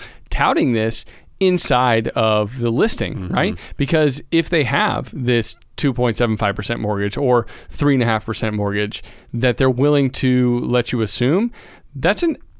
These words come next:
Speaker 1: uh, that's a huge check mark
Speaker 2: Yeah.
Speaker 1: in, <laughs> in, for them and for their property. They're gonna get a lot more potential buyers if those buyers know that they can take on that much lower mortgage rate at the same time.
Speaker 2: Totally.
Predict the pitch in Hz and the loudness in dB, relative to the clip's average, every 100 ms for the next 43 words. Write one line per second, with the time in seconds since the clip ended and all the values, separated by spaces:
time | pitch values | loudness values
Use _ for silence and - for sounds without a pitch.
0 | - 175 240 247 - - - 202 269 139 | -4 0 0 0 0 -4 -2 2 2 2
1 | - - - - 110 101 87 78 73 76 | -2 -4 -4 -2 -2 -2 -4 -4 -4 0
2 | 151 156 - 180 147 156 - 311 - 151 | 2 2 2 0 0 -2 -2 -4 2 2
3 | 156 156 - 147 135 294 165 165 196 - | 4 2 0 2 2 2 2 0 -2 -8
4 | - 143 147 147 139 151 139 233 226 139 | -4 0 0 0 2 2 2 0 0 0
5 | 156 - - - 160 175 143 131 123 123 | 0 -4 -6 0 2 2 2 2 2 2
6 | 113 110 107 117 - - 135 113 110 131 | 2 4 2 -2 -6 -4 -2 0 0 2
7 | 101 98 - - - - - 190 - 143 | 2 0 -4 -14 -20 -6 0 0 0 -4
8 | 127 123 110 107 107 107 107 104 104 101 | 0 0 2 2 2 0 -2 -2 -2 -2
9 | 104 98 107 104 98 92 98 92 - 120 | -4 -2 -2 -2 -4 -4 -2 -4 -2 -2
10 | 110 107 - 104 95 95 95 113 110 123 | 0 0 -2 -2 0 -2 -2 -2 0 0
11 | 110 101 95 - 98 98 - 220 117 110 | -2 -4 -4 -6 -6 -4 -2 0 0 -2
12 | 92 92 90 | -4 -4 -4